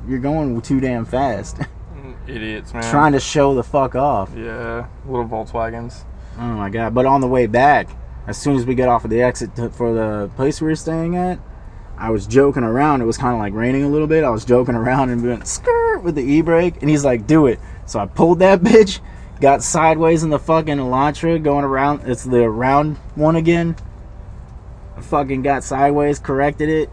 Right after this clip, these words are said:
Speaker 1: stopped at a light, and I was like, "You realize this is a once in a lifetime <laughs> opportunity."
Speaker 2: <laughs>
Speaker 1: I know if I try that shit again, I'm gonna fucking slam into something.
Speaker 2: <laughs> Yeah, you don't, you can't do that more than once, man.
Speaker 1: No, yeah, I've
Speaker 2: Unless
Speaker 1: done
Speaker 2: you're
Speaker 1: it.
Speaker 2: like Ken Block or some
Speaker 1: Yeah,
Speaker 2: shit, you
Speaker 1: right?
Speaker 2: know? Yeah, yeah, yeah.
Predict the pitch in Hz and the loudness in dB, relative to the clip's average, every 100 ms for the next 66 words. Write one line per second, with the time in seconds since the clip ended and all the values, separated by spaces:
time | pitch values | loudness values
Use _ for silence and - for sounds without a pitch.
0 | - - - 143 143 139 135 139 151 151 | -10 -10 -2 0 0 0 2 4 4 2
1 | 131 131 127 120 117 139 147 139 131 123 | -2 -4 -2 -4 -2 0 2 2 2 0
2 | 117 - - 120 123 113 107 131 131 127 | -4 -12 -8 -4 -2 -2 0 0 0 0
3 | 127 131 160 - 185 175 160 147 131 143 | 2 2 2 4 6 6 6 2 -2 -2
4 | 139 123 107 110 - 185 - 190 - 160 | -2 0 -4 -4 0 2 2 2 2 -2
5 | - - 151 151 151 135 - 131 135 135 | -2 -4 2 4 4 0 0 0 2 2
6 | 104 135 123 127 131 131 123 117 110 120 | 0 0 0 0 0 0 -2 -4 -4 -4
7 | 110 101 117 113 117 - 185 196 175 196 | -4 -4 -4 -2 0 0 0 -2 -2 -2
8 | 202 226 202 208 208 143 - - - - | -4 -4 -4 -4 -2 -4 -4 -8 -12 -12
9 | 135 120 123 110 120 127 123 123 113 135 | -10 -2 0 2 2 2 2 -2 -2 -2
10 | 120 123 117 110 104 104 104 101 90 90 | 0 0 -2 -2 -4 -4 -4 -6 -6 -8
11 | 92 90 90 92 95 113 110 101 113 104 | -6 -6 -4 -4 -4 -2 -2 0 0 0
12 | 123 113 107 104 107 101 98 95 90 92 | -2 0 2 2 0 -6 -6 -6 -6 -4
13 | 101 120 107 92 90 - - - | -2 -2 -4 -6 -8 -8 -10 -12